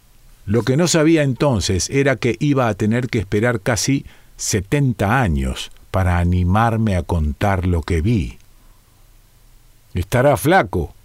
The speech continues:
dijo uno de los peones, "pero por el largo de las zancadas parece que escapara del mismo diablo". Me detuve yo también a mirar las huellas y me asombró la distancia que había entre cada paso.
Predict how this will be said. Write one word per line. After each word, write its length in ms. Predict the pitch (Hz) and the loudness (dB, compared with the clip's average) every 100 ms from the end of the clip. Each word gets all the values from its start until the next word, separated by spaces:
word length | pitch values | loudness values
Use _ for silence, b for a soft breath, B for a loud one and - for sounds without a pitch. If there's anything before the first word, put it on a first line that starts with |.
| - | -4
dijo 320 | 95 90 - | -2 0 0
uno 240 | 92 95 | 2 2
de 100 | 82 | 2
los 120 | 85 78 | 0 0
peones, 680 | 90 82 78 69 65 - - - - B B - | 0 0 0 0 -4 -12 -20 -20 -20 B B -4
"pero 220 | 123 120 | 0 0
por 200 | 98 127 | 0 0
el 260 | 123 127 143 | 2 2 4
largo 320 | 170 165 151 | 4 4 4
de 120 | 135 | 4
las 180 | 127 - | 2 0
zancadas 560 | 135 131 113 180 190 | 0 -2 0 2 2
parece 480 | - 127 123 117 117 | 0 0 2 2 0
que 100 | 98 | 0
escapara 640 | 98 - 110 92 131 135 107 | -2 -2 -2 0 0 2 2
del 160 | 98 | 2
mismo 380 | 98 120 80 104 | 2 2 2 2
diablo". 720 | 113 180 170 85 64 58 - - - - - - - - - - b b b b - | 4 4 4 2 -2 -6 -10 -16 -20 -20 -20 -20 -20 -20 -20 -20 b b b b -2
Me 140 | 151 | 2
detuve 460 | 151 151 190 175 143 | 2 2 2 4 4
yo 160 | 165 | 4
también 680 | - 131 117 135 131 117 110 | 2 2 2 2 2 2 0
a 100 | 113 | 0
mirar 380 | 107 104 113 104 | 0 2 2 0
las 420 | 101 95 - - | 0 0 -4 -8
huellas 560 | - 120 117 82 85 - | -2 2 2 2 -2 0
y 80 | 127 | 0
me 120 | 123 | 2
asombró 560 | 120 131 123 127 151 113 | 0 0 0 2 4 4
la 120 | 92 | 2
distancia 840 | 92 - - 160 120 92 - 90 | -2 -4 -2 0 2 0 -2 -4
que 120 | - | -2
había 360 | 90 104 143 98 | -2 0 0 0
entre 320 | 87 85 90 | 0 0 -2
cada 280 | - 135 104 | -2 -2 -4
paso. 640 | - 160 127 - - - | -4 -4 -4 -4 -6 -8